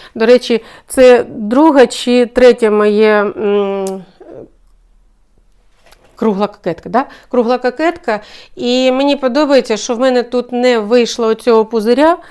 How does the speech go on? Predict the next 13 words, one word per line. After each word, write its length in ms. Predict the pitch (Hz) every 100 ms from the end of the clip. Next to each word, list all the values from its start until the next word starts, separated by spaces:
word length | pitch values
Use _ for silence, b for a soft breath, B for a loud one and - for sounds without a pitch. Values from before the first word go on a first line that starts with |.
| B B
да, 200 | 233 262
який, 500 | 285 220 226 220 208 B B B
як 180 | 233 -
правило, 400 | 240 240 226 214
коли 320 | 226 220 220
в'яжеш 420 | 196 233 208 214
круглу 360 | - 214 208 220
кокетку, 480 | 233 233 330 330
якщо 340 | 214 208 - 233
ще 160 | -
немає 340 | 214 214 202 180
такого, 560 | 185 - 175 175 165 185
ну, 120 | 254